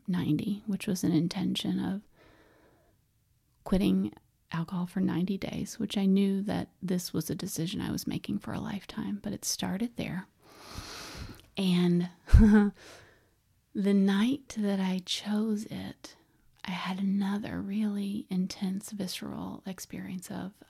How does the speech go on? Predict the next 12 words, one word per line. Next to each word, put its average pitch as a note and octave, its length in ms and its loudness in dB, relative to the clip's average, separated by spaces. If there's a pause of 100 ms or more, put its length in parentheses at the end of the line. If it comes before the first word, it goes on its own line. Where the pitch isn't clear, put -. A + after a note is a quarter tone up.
um, G3+ 480 -8 (1400)
awakening, F#3+ 540 -4 (720)
which G3+ 360 -2
was, G3 840 -2 (240)
I F#3+ 40 -4
went F#3+ 220 0
to - 80 -14
bed. F#3 420 -6 (240)
So G3 260 -4
I F3+ 120 0
had F#3 180 -4
chosen, F#3+ 720 -2